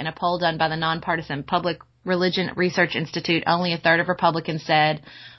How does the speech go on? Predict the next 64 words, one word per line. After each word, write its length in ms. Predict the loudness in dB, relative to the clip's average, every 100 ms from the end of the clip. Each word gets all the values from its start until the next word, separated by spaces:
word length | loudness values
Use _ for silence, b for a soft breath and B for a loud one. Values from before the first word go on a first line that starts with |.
| B
"One 160 | 4
of 60 | 6
the 120 | 6
big 240 | 4 2 4
problems 420 | 6 6 2 -6
in 60 |
the 80 | -8
country 380 | -6 -8 -6 -6
is 80 | -2
that 140 | -4
we 100 | -4
don't 240 | -2 -4 -2
give 140 | -4
everyone 400 | -2 -2 -4 -4
an 120 | -4
equal 260 | -6 -6 -4
chance 360 | 2 4 4
in 80 | 2
life." 300 | 0 0 -2 -8 -8
And, 220 | -6 -6
and 160 | -4 -2
you 80 | 0
say, 160 | 0
"The 120 | 0 4
goal 200 | 4 4
should 140 | 4
not 180 | 2 2
be 120 | 0
that 120 | 0
we 140 | 0 2
all 160 | 2
end 120 | 0
up 120 | -4 -4
in 80 |
the 80 | -6
same 180 | -6 -6
place, 260 | -4 -4 -4
but 80 | -2
rather 240 | 0 0
that 140 | -2 -2
we 100 | 2
all 120 | 2
have 120 | 2
a 60 | -4
chance 300 | -4 -4 -4
to 80 | -4
make 200 | -2 -2
it 60 |
across 300 | -2 0 -2
the 100 | -4
finish 340 | 4 4 6 4
line." 380 | 4 4 0 B B B B B B
And 120 | 6
I 100 | 6
thought 340 | 10 10 10 8
that 180 | 2
was 100 | 2 -10 -4
so, 640 | 4 6 6 2 -2 -6 -10 _ _ _ _ -8
just 280 | -8 -6
got 260 | 2 2 2
to 100 | -4
the 80 | -4
heart 420 | 2 2 2 0
of 440 | -4 -2 -2 -6